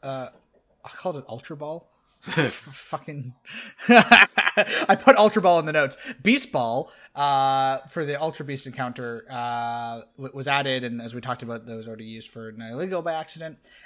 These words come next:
Speaker 1: Uh, Obst-, Obstruct, which is Obst-, Obstagoon's, uh, signature move,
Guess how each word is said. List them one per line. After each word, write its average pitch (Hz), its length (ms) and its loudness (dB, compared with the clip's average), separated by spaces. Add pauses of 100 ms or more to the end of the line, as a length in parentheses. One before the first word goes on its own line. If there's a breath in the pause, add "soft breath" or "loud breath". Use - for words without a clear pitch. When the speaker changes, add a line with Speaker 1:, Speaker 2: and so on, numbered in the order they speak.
Speaker 1:
Uh, 123 280 -2
Obst-, - 320 -6 (100)
Obstruct, - 520 -4
which 139 180 -12
is 127 140 -10
Obst-, 131 580 -14 (160)
Obstagoon's, 143 720 -8
uh, 127 160 -6
signature 123 340 -10
move, 170 460 -8